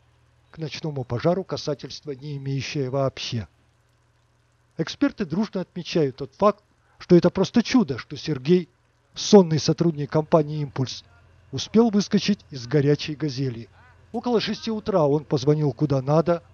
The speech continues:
и вскоре по тревожному звонку примчались две пожарных автоцистерны и десять бойцов. За пару минут они «Газель» погасили, но огонь успел кремировать ее дотла. Три квадратных метра пространства, еще с вечера похожих на грузовую «Газель»,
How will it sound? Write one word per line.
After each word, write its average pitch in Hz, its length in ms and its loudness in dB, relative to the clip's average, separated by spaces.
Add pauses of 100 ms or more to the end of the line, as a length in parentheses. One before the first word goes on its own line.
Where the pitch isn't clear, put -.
(380)
и 147 60 -4
вскоре 233 420 2 (600)
по 175 80 0
тревожному 156 540 -4
звонку 135 480 -8 (460)
примчались 185 580 0
две 170 220 -2
пожарных 160 640 2
автоцистерны 135 880 -2 (260)
и 180 80 -6
десять 170 320 -4
бойцов. 156 440 -4 (340)
За 135 160 4
пару 175 240 4
минут 190 400 -2
они 160 240 -6
«Газель» 170 420 0 (240)
погасили, 135 640 -2 (320)
но 185 160 0
огонь 226 260 0
успел 220 380 0
кремировать 180 640 -2
ее 147 300 -2
дотла. 127 500 -4 (300)
Три 233 160 6
квадратных 165 600 -2
метра 165 280 -6
пространства, 147 680 -6
еще 151 240 -4
с - 140 -4
вечера 156 300 0
похожих 151 600 -4
на 165 180 -6
грузовую 147 540 -2
«Газель», 139 420 0